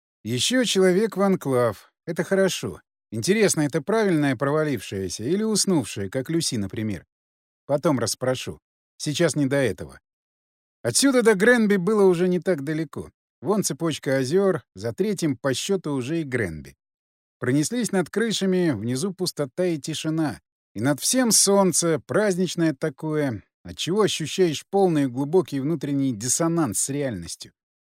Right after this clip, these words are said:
Потому как там должны ездить машины, толпиться туристы, а на самом деле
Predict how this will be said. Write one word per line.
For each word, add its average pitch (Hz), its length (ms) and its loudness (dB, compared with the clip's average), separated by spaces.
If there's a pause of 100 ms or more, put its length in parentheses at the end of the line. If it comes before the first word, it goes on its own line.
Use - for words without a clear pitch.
Потому 196 320 2
как 196 200 4
там 220 260 4
должны 165 300 2
ездить 165 400 0
машины, 160 520 0
толпиться 143 520 -4
туристы, 156 600 -4 (320)
а 98 100 -8
на 147 100 0
самом 165 340 0
деле 113 400 -4